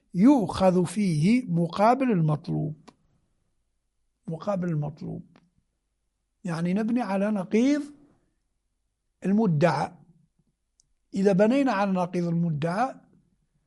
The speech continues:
وضميناه إلى قضية صادقة ووصلنا إلى المحال،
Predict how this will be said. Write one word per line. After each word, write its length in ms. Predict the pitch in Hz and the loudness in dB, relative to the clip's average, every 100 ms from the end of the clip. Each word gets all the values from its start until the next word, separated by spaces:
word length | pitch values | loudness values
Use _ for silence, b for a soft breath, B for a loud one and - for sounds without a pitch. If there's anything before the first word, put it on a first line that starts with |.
| _ _ _ _ | _ _ _ _
وضميناه 1700 | 311 190 170 170 165 160 - - 254 - 165 156 165 165 160 220 202 | -14 -8 -4 -4 -4 -8 -12 -18 -20 -14 -6 -2 0 -2 -2 0 -2
إلى 560 | 175 175 156 156 156 - | -2 -4 -4 -4 -8 -6
قضية 320 | 160 160 160 | -6 -4 -4
صادقة 560 | 147 160 151 156 160 160 | -6 -8 -8 -8 -8 -8
ووصلنا 680 | 151 151 156 - 160 156 | -6 -6 -8 -6 -6 -6
إلى 220 | 165 175 202 | -6 -6 -4
المحال، 500 | 220 247 226 302 | -4 -4 -2 -2